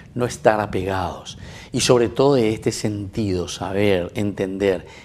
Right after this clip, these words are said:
que las cosas, lo que nos rodea, la naturaleza, el regalo de Dios, pe Yahweh comía, jina, lleva, pe oñeme, ea, oñe, cuame, ea, ñande, upe, a ñande, yei, puru, jangua, yei, puru, pona, jangua. Y saber usar y utilizar bien significa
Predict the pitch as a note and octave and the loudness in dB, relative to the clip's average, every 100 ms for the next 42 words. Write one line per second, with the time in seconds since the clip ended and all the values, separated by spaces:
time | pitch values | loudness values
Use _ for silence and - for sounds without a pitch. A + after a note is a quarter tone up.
0 | - - B2 A2+ - - - G#2 - - | -8 0 2 2 -2 -6 0 0 -2 -12
1 | - - G#2+ F#2+ F#2+ F#2+ F#2+ F#2 G#2 G2 | -14 -6 -2 -2 -2 -4 -4 0 0 0
2 | F2 F#2+ G2 - F#2+ F2+ G2+ G#2+ - F2+ | -2 -6 -8 -8 -8 -2 0 0 0 -6
3 | F#2 G2+ F#2 F2+ G2 G2+ G#2 G2+ F#2+ G2+ | -6 -8 -8 -6 -4 -2 0 0 0 0
4 | G2 - - - - - - B2 A#2 A#2 | 0 -2 -14 -16 -16 -16 -2 2 6 6
5 | A2+ A2+ A2 G#2+ F#2+ A2 G2+ G2+ G2 F#2 | 6 4 2 0 2 2 2 0 -2 0
6 | G2 F#2 F#2 F#2 G2+ G2+ F#2+ - G#2+ G2+ | -2 -2 -4 0 0 0 -4 -4 -2 -2
7 | G2 G2 F#2 G2 F#2+ F2+ - G2+ G#2 F#2 | -2 -4 -4 -4 -4 -6 -8 -6 -6 -2
8 | A2 D#3+ - - - - - - G#2 A2 | 0 0 -2 -14 -18 -18 -10 -6 2 2
9 | G#2+ A2 G2 F#2 G2 G2+ G#2+ G#2 F#2+ G2+ | 2 0 0 0 0 0 -2 -2 -2 -4
10 | A#2 C#3+ B2 A2 A2+ G#2+ G2+ G#2 F#2+ D#2+ | -4 -4 -2 -2 0 0 0 -4 -4 -8
11 | - - - - - - - - - - | -12 -16 -20 -20 -20 -20 -20 -20 -20 -20
12 | - - B2 - A2+ A2 D#3+ F3+ - - | -20 -6 0 6 6 8 6 4 2 0
13 | G2 F#2 G2 - F#2+ - A2+ G2+ G#2 C#3+ | 0 0 -4 -4 -6 0 2 2 0 -2
14 | F3 A2 G2 - G2 F#2+ - D3 | -4 -6 -8 -6 -6 -4 -4 -6